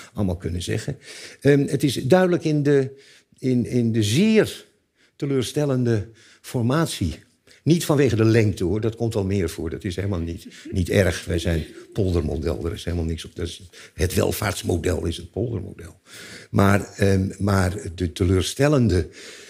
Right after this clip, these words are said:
gebakkelei en, en, en, en, en het, het onbenul en nou, al dat, dat soort dingen. En dan heb ik nog niet eens over Hoekstra, maar dat laten we nou maar even zitten.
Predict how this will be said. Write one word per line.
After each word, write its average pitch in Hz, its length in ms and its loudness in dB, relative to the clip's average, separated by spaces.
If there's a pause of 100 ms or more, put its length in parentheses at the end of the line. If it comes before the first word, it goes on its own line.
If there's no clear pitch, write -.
(160)
gebakkelei 98 1120 2
en, 87 180 -6
en, 98 220 -8
en, 92 220 -6
en, 92 300 -8 (320)
en 117 200 -6
het, 92 140 -6
het 98 180 -10
onbenul 131 920 4
en 95 280 -6 (460)
nou, 123 240 -6
al 135 140 -4
dat, 120 280 -2 (160)
dat 101 220 -6
soort 90 240 -6
dingen. 104 340 -2 (540)
En 95 280 -2
dan 90 120 0
heb 87 120 -2
ik 85 100 -6
nog 80 140 -6
niet 85 160 0
eens 101 200 -2
over 82 180 0
Hoekstra, 92 400 -2
maar 92 120 -4
dat - 300 -10
laten 110 280 -2
we 104 60 -2
nou 104 120 0
maar 101 120 -4
even 95 180 -4
zitten. 120 440 -6